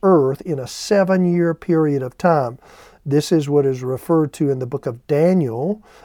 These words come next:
as the missing week, the week that has not yet occurred, week being seven years. And that period of tribulation is where God pours out his wrath on this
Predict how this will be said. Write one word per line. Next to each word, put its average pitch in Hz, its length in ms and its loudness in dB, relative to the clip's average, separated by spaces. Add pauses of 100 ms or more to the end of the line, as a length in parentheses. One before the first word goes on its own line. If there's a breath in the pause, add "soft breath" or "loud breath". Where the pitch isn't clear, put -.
(140 soft breath)
as 143 220 0
the 135 100 0
missing 151 480 0
week, 156 320 2
the 127 80 0
week 160 320 2
that 143 140 0
has 127 200 -2
not 143 360 -6
yet 135 220 -4
occurred, 123 540 0
week 151 380 0
being 135 240 -4
seven 151 720 -4
years. 143 800 0 (420 loud breath)
And 151 160 0
that - 180 0
period 202 260 6
of 156 100 0
tribulation 185 600 2
is 143 140 -2
where 139 160 0
God 160 380 4
pours 160 340 0
out 151 240 -2
his 131 300 -6
wrath 170 360 4
on 143 140 -2
this 127 220 -8